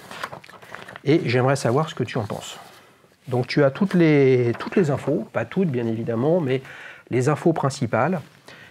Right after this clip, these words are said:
Calibre T A vingt-huit vingt-quatre, mais avec, euh, un développement breveté, euh, spécifique à réservoir, hein, pour faire le, les heures sautantes et les minutes sautantes. Euh,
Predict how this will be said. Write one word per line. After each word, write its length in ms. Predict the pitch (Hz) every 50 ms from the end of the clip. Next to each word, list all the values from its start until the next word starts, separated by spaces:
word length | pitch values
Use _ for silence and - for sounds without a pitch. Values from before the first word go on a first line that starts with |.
| _ _ _ -
Calibre 440 | - 165 160 156 170 160 143 143 151
T 160 | 135 - 151
A 100 | 143 139
vingt-huit 380 | 127 131 135 127 - - 131 117
vingt-quatre, 580 | 113 123 120 120 - 117 117 135 - - - - - - - - - - - - - _ _ _
mais 160 | 107 117 127 131
avec, 480 | 123 120 120 135 139 135 - - - - - 131
euh, 420 | 117 110 110 110 107 107 107 104 - -
un 380 | - 117 110 110 107 104 104 104
développement 640 | 101 110 135 131 127 135 131 131 - 139 143 139 120
breveté, 580 | 113 104 123 135 - - - - 143 143 147 143 - - - -
euh, 80 | 107 113
spécifique 680 | - - - 156 139 - - 139 131 - 151 139 -
à 60 | 127
réservoir, 600 | 107 113 113 113 117 98 98 104 117 139 175 175 143
hein, 120 | 139 131 -
pour 180 | - - -
faire 240 | - - 135 123 123
le, 260 | 110 101 101 95 90
les 220 | 92 110 117 107 110
heures 180 | 123 127 123
sautantes 520 | - - 123 113 - - 123 123 127 - -
et 60 | 92
les 120 | 95 98
minutes 320 | 104 110 113 117 120 113 -
sautantes. 480 | - - 98 - 110 110 101 - - 95 98 98 - _ _ _ _ _ _ _ _ _ _ - - - - - _ _ _ _ -
Euh, 640 | 101 107 110 104 104 101 101 101 101 98 95 95 98